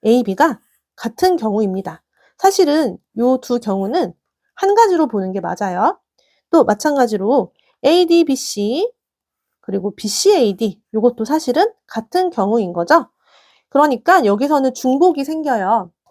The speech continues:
중복이 생기는 이유는 여기 두 팀,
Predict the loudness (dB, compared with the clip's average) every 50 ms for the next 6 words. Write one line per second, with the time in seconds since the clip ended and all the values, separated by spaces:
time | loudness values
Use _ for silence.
0 | -20 _ -20 -20 -20 -20 -20 _ _ _ -4 0 2 4 4 4 4 4 2 0
1 | 0 0 0 0 0 0 0 0 0 0 0 0 0 -2 -2 0 -2 -2 -2 -6
2 | _ _ _ -4 -4 -2 -2 -2 -6 -6 -6 -8 -8 _ _ -6 -2 -2 0 0
3 | 0 0 0 -2 -2